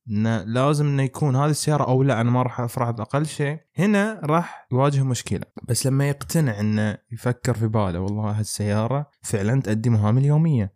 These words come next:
هالسيارة فعلًا أقدر أوصل بها مثلًا أهلي أي مشوار يبغوه، هالسيارة فعلًا توديني الجامعة، هالسيارة فعلًا مثلًا ممكن أضرب بها خطوط"، فلما إنه يوصل إلى إن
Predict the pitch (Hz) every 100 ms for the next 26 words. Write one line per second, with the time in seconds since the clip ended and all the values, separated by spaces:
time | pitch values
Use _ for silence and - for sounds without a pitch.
0 | - 107 - 104 120 135 - 113 113 143
1 | 147 - 117 117 120 120 - 127 123 127
2 | 127 131 127 127 143 147 147 151 - 160
3 | 170 170 117 101 _ _ _ 104 - 120
4 | 139 123 123 143 156 131 120 135 156 165
5 | 180 123 98 - _ 110 - 131 139 120
6 | 135 156 151 135 156 156 151 135 139 143
7 | 147 151 - 214 202 - - _ - 117
8 | 127 147 151 165 196 226 175 151 156 151
9 | 147 143 135 117